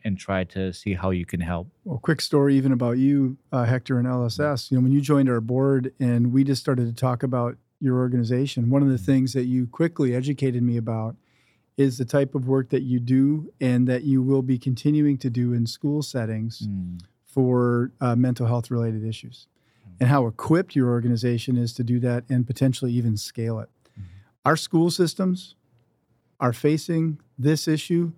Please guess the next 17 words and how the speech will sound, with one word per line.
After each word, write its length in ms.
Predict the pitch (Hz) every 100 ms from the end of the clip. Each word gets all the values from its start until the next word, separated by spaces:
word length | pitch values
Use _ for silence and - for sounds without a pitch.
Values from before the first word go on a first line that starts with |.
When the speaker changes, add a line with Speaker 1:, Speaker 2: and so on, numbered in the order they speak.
| _ _ _ _ _
Speaker 2:
at, 140 | 139 127
at 180 | 139 127
a 60 |
level 340 | 120 131 147 151
that 160 | 131
they 140 | 127 123
never 260 | 127 135
have 220 | 131 131
before. 380 | 127 113 110 107 - 107
Speaker 1:
Mm-hmm. 380 | 90 92 95
Speaker 2:
Um, 420 | 120 117 113 113 107
from 220 | - 127
administration 920 | 127 151 156 - 156 147 156 147 139
to 260 | - 117 127
educators 760 | 147 135 - 143 139 139 127
to 120 | - 113
staff 640 | - 143 139 139 -